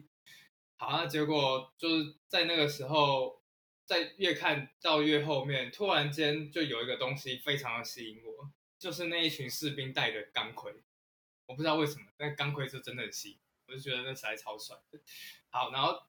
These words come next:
后来回来之后，回来学校，我就在那一间学校里面小小的图书室里面，然后就去找，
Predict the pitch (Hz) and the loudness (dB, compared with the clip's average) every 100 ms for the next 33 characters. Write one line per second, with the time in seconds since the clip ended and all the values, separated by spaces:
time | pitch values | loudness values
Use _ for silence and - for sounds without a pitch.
0 | _ _ 233 190 143 139 131 131 131 135 | _ _ 6 8 8 4 4 4 2 0
1 | 151 165 147 143 151 160 139 131 160 135 | 0 2 2 2 2 2 -4 0 2 2
2 | 123 156 151 156 147 156 156 151 147 147 | -2 -4 -2 0 0 0 -2 0 0 0
3 | 139 151 127 135 143 139 135 143 147 123 | 0 2 2 2 -2 -2 -2 0 0 -4
4 | 123 - 123 147 139 143 147 127 120 110 | -6 -10 -12 -8 -8 -6 -6 -6 -6 -10
5 | 120 123 117 110 110 120 127 135 135 123 | -4 -4 -4 -10 -10 -8 -4 -4 -4 -6
6 | - | -12